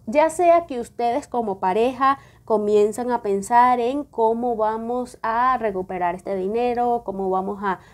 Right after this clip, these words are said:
a trabajar en este proyecto personal que creíamos perdido, o ustedes como pareja comienzan a trabajar más hacia la parte emocional, como a rescatar espacios que se habían perdido,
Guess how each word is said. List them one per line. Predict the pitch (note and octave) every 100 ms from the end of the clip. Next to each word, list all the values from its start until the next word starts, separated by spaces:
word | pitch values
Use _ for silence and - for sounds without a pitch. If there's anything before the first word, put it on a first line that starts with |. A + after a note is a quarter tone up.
| -
a | - G3
trabajar | F#3+ F#3+ F#3+ A3+
en | A3+ A3
este | G#3 G#3+
proyecto | G#3 G3 F#3+ F#3+ G3+
personal | G3+ G3+ G3+ G3 A3+ C4 C4
que | B3+
creíamos | A#3+ G#3 G3 F#3+ G3+ A3
perdido, | - A#3+ A#3 A3+ F#3+ G3 -
o | B3+ E4+ F4+
ustedes | A#3+ G#3+ - - F4 D4+ G#3+
como | - G3+ B3
pareja | - C#4 C#4 A#3+ A3+ A#3+ - -
comienzan | B3 A#3+ D#4+ E4 C#4 B3+
a |
trabajar | B3 C4+ C4 C4 C4+
más | C4+ C#4+ B3+ -
hacia | A#3+ - G#3+
la | G3+
parte | G3 G3+ G3 G#3 -
emocional, | A3 G#3 G3+ F#3 E3+ D#3+ - - _ _ _ _
como | A#3 A3+ A#3 C4 C4+ -
a | A3
rescatar | G3+ G3+ G3 - F3+ G3+ C#4
espacios | D4 B3+ - B3+ B3+ C4 B3 -
que | F#3+
se | F3+
habían | E3+ A3 C4+ B3
perdido, | A#3+ A3+ A3+ A#3 G3+ G#3+